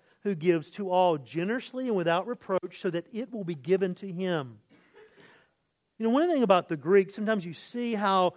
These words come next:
the English translators have to make decisions sometimes, and they're not wrong, but sometimes you can read a sentence in one way or another. It just depends on how you apply a particular adjective. But in verse, verse five, it says, "Let him ask God who gives to all generously and without reproach."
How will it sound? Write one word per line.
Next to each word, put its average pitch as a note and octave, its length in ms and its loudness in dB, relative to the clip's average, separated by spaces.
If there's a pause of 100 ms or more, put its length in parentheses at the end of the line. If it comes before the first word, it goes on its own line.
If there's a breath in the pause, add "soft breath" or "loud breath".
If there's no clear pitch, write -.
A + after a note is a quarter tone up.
(140 loud breath)
the F#3+ 100 -4
English C#4 300 -2
translators F#3+ 540 -2
have F#3 140 -4
to F#3 80 -4
make E3+ 220 -2
decisions D3+ 600 -4
sometimes, C#3+ 540 -6
and G#3+ 80 2
they're A3+ 80 0
not A#3+ 300 -4
wrong, D#3+ 500 0 (340 soft breath)
but G#3 80 -8
sometimes D4 380 -2 (100)
you G#3 140 -4
can F3+ 200 -2
read A3+ 200 -2
a C4+ 60 2
sentence G#3 360 -4
in F3+ 180 -6
one F#3+ 200 -2
way F3 180 2
or G3+ 60 2
another. E3+ 300 0
It D#3+ 40 -6
just F3 140 -14
depends G3 240 -6
on F3 100 -6 (220 loud breath)
how G#3+ 160 -2
you G#3 180 2
apply F3+ 720 0 (300 soft breath)
a - 20 -18
particular F3 420 -4
adjective. F#3 480 0 (680)
But G#3 160 0
in A3 120 0
verse, D#4 360 -2 (320 soft breath)
verse D4+ 220 -2
five, B3 400 4
it G#3 60 -4
says, G3 300 -2 (220 loud breath)
"Let A3+ 160 0
him C#4+ 100 -2
ask A3+ 280 -2
God F#3+ 320 4
who G3 80 -2
gives G3 420 4
to G3+ 140 -2
all F#3 180 2
generously F#3+ 600 -2
and F3 100 -2
without E3+ 340 0
reproach." - 800 -2